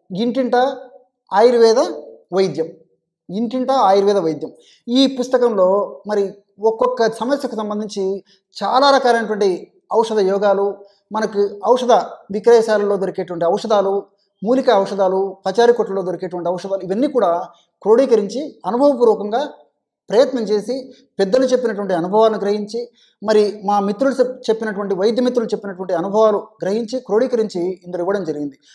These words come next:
అంతేకాకుండా మరి ఈ పుస్తకము వైద్యం చేసేటువంటి వాళ్ళు కానీ, వైద్య విద్యను అభ్యసించేటువంటి వాళ్ళు కానీ, ముఖ్యంగా ఆయుర్వేద వై-, వైద్య విద్యార్థులు కూడా ఉపయోగపడే రీతిలో మరి మార్కెట్లో దొరికేటువంటి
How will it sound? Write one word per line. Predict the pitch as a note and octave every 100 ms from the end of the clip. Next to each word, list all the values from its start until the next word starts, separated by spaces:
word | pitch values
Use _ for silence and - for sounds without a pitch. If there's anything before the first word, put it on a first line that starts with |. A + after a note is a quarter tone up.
| -
అంతేకాకుండా | A#3+ B3+ C4 B3 A#3 G3 F#3+ G3 - - -
మరి | G3+ G3 G3
ఈ |
పుస్తకము | G3 G3 A#3+ A3 G#3+ A3 G#3+ _ _ D#3+
వైద్యం | G#3 B3 B3 -
చేసేటువంటి | G#3+ G#3 F#3+ G3
వాళ్ళు | F#3 F#3 F3+
కానీ, | F3+ F#3 F#3 _ E3+
వైద్య | F#3+ A#3 G3+ G#3+ - -
విద్యను | F#3 F3+ G#3 F3+
అభ్యసించేటువంటి | E3+ B3 B3+ A3 F#3 F#3
వాళ్ళు | F3 F3 F3+
కానీ, | F3 F#3 F#3 _ -
ముఖ్యంగా | E3 A3+ G3+
ఆయుర్వేద | G3 A#3+ A#3 F#3
వై-, | F3 - _ _ _ _ -
వైద్య | F#3 F#3
విద్యార్థులు | F#3 A3+ A3 G#3
కూడా | F#3+ F#3+
ఉపయోగపడే | F3+ G#3+ A3 G3+ F#3
రీతిలో | F3+ G#3+ F3 D#3+ E3+ - _ _ _
మరి | G#3 G3 F3 F3 - F3+
మార్కెట్లో | G3 B3+ B3+ G#3+ A3
దొరికేటువంటి | G3 D#3 D#3+ E3+ E3 -